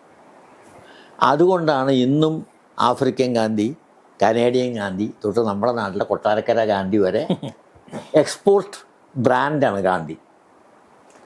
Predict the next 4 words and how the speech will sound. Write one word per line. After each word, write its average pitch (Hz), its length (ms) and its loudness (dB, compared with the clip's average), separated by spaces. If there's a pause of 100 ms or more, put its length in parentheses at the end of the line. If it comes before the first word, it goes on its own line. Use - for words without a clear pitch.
(340)
അത് 196 160 2 (440)
ഗാന്ധി 185 260 2 (160)
പറഞ്ഞിട്ടല്ല, 214 480 2 (840)
ചരിത്ര 127 340 2